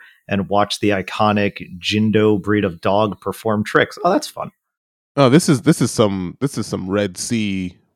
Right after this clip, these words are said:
Speaker 2: parting mess. If you look at images of this, this looks like,
Speaker 1: Yeah.
Speaker 2: this looks like exactly what happened when Moses parted the Red Sea. It's like
Speaker 1: I
Speaker 2: a
Speaker 1: told you
Speaker 2: spitting
Speaker 1: that
Speaker 2: image of
Speaker 1: story,
Speaker 2: it.
Speaker 1: right? I'm pretty sure I've told you that story, right? When I asked my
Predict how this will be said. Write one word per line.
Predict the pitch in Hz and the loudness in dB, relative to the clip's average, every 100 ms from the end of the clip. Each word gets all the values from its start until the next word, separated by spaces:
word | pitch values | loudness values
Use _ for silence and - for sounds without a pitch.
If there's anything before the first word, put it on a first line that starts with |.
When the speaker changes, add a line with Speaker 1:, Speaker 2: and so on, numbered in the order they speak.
| - | 0
Speaker 2:
parting | 127 127 110 98 | 4 6 4 0
mess. | 95 87 - - | -4 -6 -12 -14
If | 90 | -8
you | 95 | -6
look | 92 | -4
at | 90 | -4
images | 95 85 82 | -4 -6 -10
of | 82 | 0
this, | 110 107 - - _ _ _ | 2 2 0 -16 _ _ _
this | 123 120 | -4 -2
looks | 113 - | -4 -4
like, | 101 | -2
Speaker 1:
Yeah. | 90 104 113 | 0 0 -2
Speaker 2:
this | 135 160 | -4 0
looks | 123 | 0
like | 113 | -2
exactly | 98 104 92 131 - | -4 -8 -2 -2 0
what | 127 117 | -2 -2
happened | 127 117 98 90 _ _ _ _ _ _ _ _ _ _ _ _ - | -2 -2 -4 -8 _ _ _ _ _ _ _ _ _ _ _ _ -4
when | 113 104 | -2 2
Moses | 117 113 101 101 - - _ | 4 2 0 -8 -14 -20 _
parted | - 117 104 | 2 4 4
the | 101 | 0
Red | 104 87 | 0 -2
Sea. | - 95 - _ _ _ _ - | -2 -4 -4 _ _ _ _ -8
It's | 110 | 0
like | 120 | 2
Speaker 1:
I | |
Speaker 2:
a | 113 | 6
Speaker 1:
told | 156 | 6
you | 156 | 6
Speaker 2:
spitting | 113 | 6
Speaker 1:
that | 151 | 4
Speaker 2:
image | 101 | 4
of | |
Speaker 1:
story, | 117 135 87 | 4 4 2
Speaker 2:
it. | |
Speaker 1:
right? | 87 98 | -4 0
I'm | 110 113 | 0 0
pretty | - 147 | -2 0
sure | - 110 | 2 2
I've | |
told | - 107 | 2 0
you | 92 | 0
that | 82 | -4
story, | - - 82 | -4 -4 -2
right? | 85 101 - | -2 -2 -4
When | 98 | -4
I | 90 | -2
asked | 92 90 - | -2 -4 -6
my | 87 85 | -6 -6